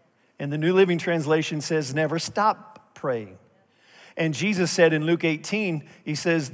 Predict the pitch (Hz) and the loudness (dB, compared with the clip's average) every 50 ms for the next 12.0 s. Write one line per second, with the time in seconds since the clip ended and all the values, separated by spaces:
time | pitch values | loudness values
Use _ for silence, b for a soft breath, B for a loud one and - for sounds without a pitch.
0 | - _ - 165 185 - - 185 170 175 185 190 208 220 240 240 214 165 147 135 | -12 _ -6 -4 -2 0 2 2 2 4 6 6 8 8 8 6 6 4 2 0
1 | 120 110 98 - - - - - - 131 110 95 - 107 - _ _ _ _ _ | -2 -4 -8 -12 -14 -16 -14 -10 -8 -8 -8 -8 -10 -12 -18 _ _ _ _ _
2 | _ _ _ _ _ _ _ _ _ _ _ _ - 139 160 160 180 180 180 175 | _ _ _ _ _ _ _ _ _ _ _ _ -8 -4 -2 0 0 0 0 0
3 | 160 - 226 226 208 165 151 135 127 113 101 98 87 85 - _ _ _ _ _ | 0 0 0 0 0 0 -2 -2 -4 -4 -6 -8 -12 -16 -20 _ _ _ _ _
4 | _ _ _ - 190 151 147 156 208 208 196 160 120 110 107 - - - - - | _ _ _ -12 -10 -6 -2 0 0 2 2 0 -2 -4 -10 -18 -20 -20 -20 -20
5 | _ _ _ _ _ _ _ _ - - 160 170 175 196 208 - - 143 120 104 | _ _ _ _ _ _ _ _ -6 -2 0 2 2 0 0 -2 -4 -6 -6 -6
6 | 95 - - _ _ _ b b b b b b b b b b b b b - | -8 -12 -20 _ _ _ b b b b b b b b b b b b b -4
7 | 165 165 160 202 175 180 196 202 190 165 143 160 147 - - - 202 185 185 175 | -4 -2 -2 0 0 2 2 2 0 -4 -4 -8 -8 -10 -4 0 2 4 4 2
8 | 170 - 165 151 147 - 165 160 160 147 131 - - 147 143 131 - - - - | 2 -2 -4 -4 -2 -2 -4 -2 -4 -6 -6 -4 -4 -4 -4 -4 -8 -14 -20 -20
9 | - 123 - 180 180 202 214 196 202 190 175 156 147 165 160 160 147 127 127 147 | -12 -4 0 0 2 2 0 2 2 2 2 2 0 -2 -2 -2 -4 -4 -4 -2
10 | 160 170 - - - 147 135 123 - - 190 180 190 185 185 - 208 165 147 170 | -2 -2 -4 -6 -8 -8 -8 -8 -8 -8 -6 -6 -6 -6 -8 -8 -8 -6 -4 -4
11 | 170 139 110 - - 156 156 165 156 139 120 - 127 113 101 92 92 - - | -4 -4 -6 -10 -12 -10 -10 -10 -10 -10 -12 -12 -14 -12 -12 -14 -16 -16 -20